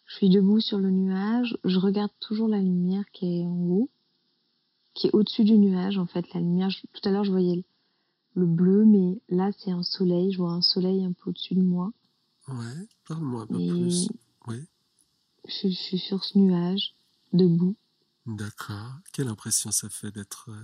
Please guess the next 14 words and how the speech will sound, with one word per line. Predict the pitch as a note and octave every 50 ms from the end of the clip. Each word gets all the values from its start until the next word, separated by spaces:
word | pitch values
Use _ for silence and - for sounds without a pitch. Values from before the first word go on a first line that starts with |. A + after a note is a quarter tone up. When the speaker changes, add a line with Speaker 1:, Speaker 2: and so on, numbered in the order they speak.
| A2+
Speaker 2:
sur | A2 - - - G2+
un | G#2+ A2 G2+
nuage ? | G#2 G#2+ G#2+ G#2+ A#2 B2+ B2+ A#2+ - - _ _ _ _ _ _ _ _ _ _ _ _ _ _ _ _ _ _ _ _ _ _ _ _ _ _ _ _ _ _ _ _ _ _ _ _ _ _ _ _ _ _ _ _ _ _ _ _ _ _ _ _ _ _ _ _ _ _ _ _ _ _ _ _ _ _ _ _ _ _ _ _ _ _ _ _ _ _ _ _ _ _ -
Speaker 1:
Bah, | - G3 G3
c'est | F#3 - - G3+
bizarre | G3+ G3+ G3 F#3+ G#3+ A3 A3+ A#3 _
parce | - F#3+ - -
que | - - G3+ G3 F#3+
je, | F#3 F#3 F#3 F#3 F#3 F3+ F3+ F3+ F3+ F3+ F3+ - _ _ _ _ _ _ _ _ _ _ _ _ _ _ _ _ _ _ _ _ _ _ _ _ _ G#3
il | F3+
y | F#3+
a | F#3+ F3+
pas | - G#3
de | G3+